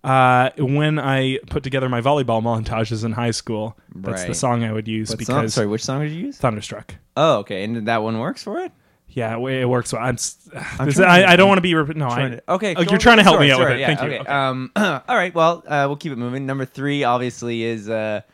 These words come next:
Speaker 2: oh, shit. Um, okay, well, I don't wanna be repetitive, but I did write Thunderstruck.
Speaker 1: Wait, what do you mean? You wrote Thunderstruck twice?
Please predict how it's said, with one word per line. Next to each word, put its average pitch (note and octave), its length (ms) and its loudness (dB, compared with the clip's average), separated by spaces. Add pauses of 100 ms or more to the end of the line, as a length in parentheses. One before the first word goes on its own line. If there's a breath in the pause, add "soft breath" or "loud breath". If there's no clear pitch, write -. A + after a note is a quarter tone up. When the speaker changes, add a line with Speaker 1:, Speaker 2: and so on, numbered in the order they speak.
(840)
Speaker 2:
oh, G2 220 -14
shit. - 300 -20 (140)
Um, G#2+ 640 -8 (1040)
okay, B2+ 140 -6
well, B2 100 2
I D3+ 140 4
don't F#3 140 -2
wanna D3+ 160 -2
be A#2+ 140 -4
repetitive, G#2 440 -6
but G2 100 -8
I F#2+ 100 -8
did G#2 220 -10
write G2 320 -6 (220)
Thunderstruck. E2 580 -12 (320)
Speaker 1:
Wait, A#3+ 200 0
what A3 100 4
do E4+ 60 4
you F4+ 60 4
mean? D#4 140 2
You E3+ 140 -2
wrote A#3+ 260 6
Thunderstruck C#4 540 4
twice? C4 520 2